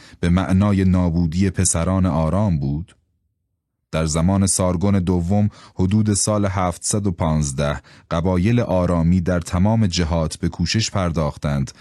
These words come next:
و خطر بزرگتری برای دولت‌های منطقه ایجاد کردند. در بابل،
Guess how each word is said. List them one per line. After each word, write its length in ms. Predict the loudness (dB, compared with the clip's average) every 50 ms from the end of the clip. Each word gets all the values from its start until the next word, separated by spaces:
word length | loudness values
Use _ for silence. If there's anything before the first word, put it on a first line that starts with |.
| -20 -20 -8 -8
و 60 | -6
خطر 380 | -4 -4 -4 -2 -2 0 0 0
بزرگتری 800 | 0 0 0 2 2 0 0 -2 -4 -2 -2 0 2 2 0
برای 420 | 0 0 0 0 0 0 2 0 0
دولت‌های 680 | 2 2 2 2 2 0 -2 -2 -2 0 0 2 2
منطقه 440 | 2 0 0 0 -2 -2 -2 -2 -2
ایجاد 460 | -2 -2 -2 0 0 0 0 -2 -4
کردند. 540 | -6 -8 -8 -6 -8 -8 -10 -10 -12 -18 -20 _ _ _ _ _ _ _ _ _ _ _ _ _ _ _ _ _ _ _ -4
در 180 | -2 -2 -2
بابل، 540 | 0 0 -2 -2 -2 0 0 0 0 0